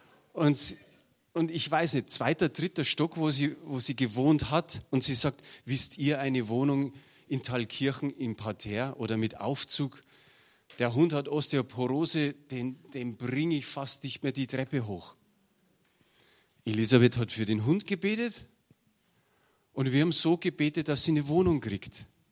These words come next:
Und am Anfang des Jahres sagt sie, "Stellt euch vor, in unserem Haus da drüben wird im Erdgeschoss eine Wohnung frei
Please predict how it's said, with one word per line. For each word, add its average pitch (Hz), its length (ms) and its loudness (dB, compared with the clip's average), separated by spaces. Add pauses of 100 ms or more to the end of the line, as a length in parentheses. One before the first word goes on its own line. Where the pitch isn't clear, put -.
(1000)
Und 131 640 4
am 123 180 -2
Anfang 185 400 2
des 147 200 2
Jahres 135 500 0 (260)
sagt - 300 -4
sie, 120 200 -2 (340)
"Stellt - 440 0
euch - 260 -4
vor, 117 360 -4 (960)
in 240 240 2
unserem 180 500 0
Haus 147 260 0
da 131 100 4
drüben 127 360 0
wird 123 180 2
im 120 180 2
Erdgeschoss - 720 -2
eine 117 200 -2
Wohnung 135 320 2
frei 120 400 -4